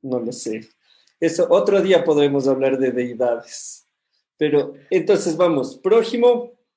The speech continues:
vamos moral, y la otredad es el término, y ahí por favor,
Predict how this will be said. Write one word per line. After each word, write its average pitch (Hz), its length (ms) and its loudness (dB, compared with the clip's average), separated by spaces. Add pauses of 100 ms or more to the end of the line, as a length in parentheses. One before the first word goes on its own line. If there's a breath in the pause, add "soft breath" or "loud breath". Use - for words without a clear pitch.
(140)
vamos 139 360 -2
moral, 196 500 2 (380 loud breath)
y 240 100 -4
la 233 160 2
otredad 226 720 0
es 180 220 0
el 165 200 -2
término, 175 840 -2
y 139 220 0
ahí 147 160 2
por 147 200 0
favor, 139 460 0